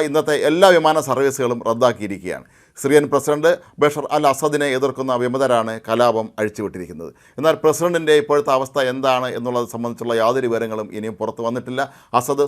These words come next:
സുരക്ഷിതനാണോ എന്നുള്ള കാര്യത്തിൽ പോലും ഇപ്പോഴും സംശയമുണ്ട്.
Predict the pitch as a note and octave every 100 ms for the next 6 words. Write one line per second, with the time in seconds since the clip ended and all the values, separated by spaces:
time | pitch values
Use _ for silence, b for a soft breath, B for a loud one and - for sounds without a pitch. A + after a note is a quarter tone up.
0 | C#3+ C#3 D3 F#3 F3 D3+ D3+ E3 - B2
1 | C3 A#2+ A#2 A#2+ A#2 A2+ A2+ A#2+ b A2+
2 | A#2 A#2+ A2 E2+ - A2+ A2 F#2+ D#2 A1